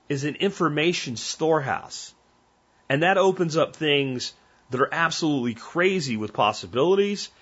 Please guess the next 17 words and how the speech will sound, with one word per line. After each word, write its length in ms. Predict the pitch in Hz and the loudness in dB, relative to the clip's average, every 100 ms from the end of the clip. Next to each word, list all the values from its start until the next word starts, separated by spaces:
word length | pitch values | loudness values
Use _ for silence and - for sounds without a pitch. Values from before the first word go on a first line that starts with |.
| _ - | _ -10
And 100 | 120 | 0
it 60 | 131 | 2
also 300 | 156 180 156 | 4 2 0
tells 340 | 139 123 117 | 2 2 2
us 180 | 110 - | -2 -2
maybe 440 | 127 143 139 120 | 0 0 0 -4
how 420 | 104 127 127 127 117 | -4 -2 0 2 -2
wrong 540 | 110 120 139 135 131 | -2 0 2 0 -2
we 160 | 127 117 | -4 -2
really 380 | 123 113 104 | -2 -2 -2
are 480 | 104 165 123 92 87 _ _ _ _ _ _ - | 0 2 2 0 -4 _ _ _ _ _ _ -6
when 140 | 104 107 | -2 0
we 80 | |
cut 220 | 104 110 92 | 2 0 0
these 180 | 98 | -4
ancient 320 | 98 82 - - | -4 -6 -8 -4
trees. 500 | 101 - - - | -2 -2 -8 -14